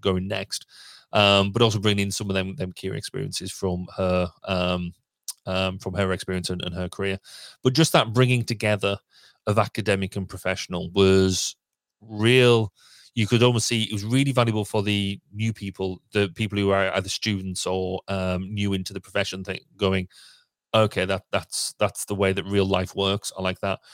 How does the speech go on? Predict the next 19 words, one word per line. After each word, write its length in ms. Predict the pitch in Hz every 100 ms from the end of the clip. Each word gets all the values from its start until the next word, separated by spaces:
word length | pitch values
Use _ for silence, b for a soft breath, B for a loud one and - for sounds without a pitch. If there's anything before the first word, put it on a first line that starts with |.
| B B -
But 100 | 120
also 260 | 127 127
for 580 | 104 113 104 104 101 104
some 140 | - 104
of 80 |
us 100 | 101
who've 140 | 101 98
been 100 | 101
around 360 | 98 95 95
for 160 | 95 101
maybe 180 | 98 95
slightly 300 | 98 92 95
longer, 400 | 98 104 95 - _ _ _ _ _ _
going, 440 | - 95 95 95 95
"Yeah, 180 | 101 85
I'm 80 | 90
pleased 240 | 98 92
somebody's 240 | 90 87 87
had, 140 | 87